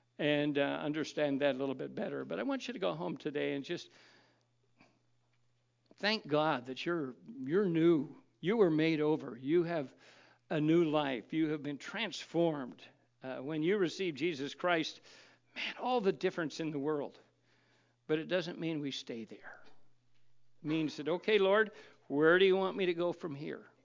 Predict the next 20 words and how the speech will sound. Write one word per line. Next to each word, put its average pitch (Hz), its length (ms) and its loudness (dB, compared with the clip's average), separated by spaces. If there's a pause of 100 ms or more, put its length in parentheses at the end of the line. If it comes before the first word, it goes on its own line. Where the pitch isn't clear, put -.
(720)
Am 156 160 4
I 160 140 6
moving 175 420 4
the 180 100 2
way 180 140 2
I 175 100 0
need 175 220 0
to 180 60 -2
go? 160 240 0
Am 139 140 -2
I 143 80 4
putting 175 340 0
myself 175 500 2
in 185 100 0
a 170 40 0
position 165 600 0
where 143 200 0
I 139 140 0
can 131 200 -6
grow? 131 400 -2